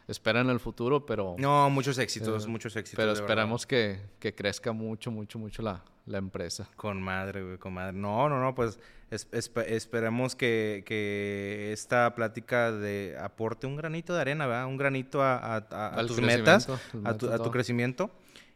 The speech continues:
Speaker 2: Y, y, pues, bueno, ah, vamos a aprovechar este, este, digo, a-, ahorita que tocaste el tema de los proyectos y el crecimiento que has tenido, ¿qué es lo que más, o sea, qué, qué servicio de todos los que of-, de lo-, los que ofrece Geotecnia, qué, cuál es el servicio que más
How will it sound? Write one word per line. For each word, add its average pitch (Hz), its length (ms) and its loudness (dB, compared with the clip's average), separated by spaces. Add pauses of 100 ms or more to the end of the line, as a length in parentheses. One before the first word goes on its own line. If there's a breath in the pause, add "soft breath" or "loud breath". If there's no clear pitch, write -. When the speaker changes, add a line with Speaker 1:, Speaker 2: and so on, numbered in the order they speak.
Speaker 2:
Y, 127 640 4
y, 123 120 2
pues, 123 220 -2
bueno, 170 360 8 (140)
ah, 123 180 0
vamos 123 320 2
a 151 40 -2
aprovechar 143 300 6
este, 139 400 8
este, 127 680 6
digo, 120 220 4
a-, 110 220 2
ahorita 120 220 2
que 131 120 0
tocaste 120 260 0
el 117 80 -4
tema 127 240 -2
de 123 80 2
los 117 160 -2
proyectos 110 500 -2
y 110 140 -4
el 104 100 -8
crecimiento 110 400 -6
que 120 80 -4
has - 80 -4
tenido, 123 340 -4 (120)
¿qué 135 160 8
es 135 160 4
lo 151 100 2
que 147 100 2
más, 127 380 2
o 123 80 -4
sea, 123 180 2
qué, 131 300 0
qué 139 120 2
servicio 180 540 2 (340)
de 127 140 0
todos 139 260 6
los 160 140 2
que 147 100 -4
of-, 127 220 -8
de 117 140 0
lo-, 117 160 -2
los 113 360 -2
que - 100 -4
ofrece 120 340 -2
Geotecnia, 135 520 -2 (440 soft breath)
qué, 123 360 2
cuál 135 140 4
es 147 80 0
el 147 80 2
servicio 127 380 2
que 135 100 2
más 120 560 2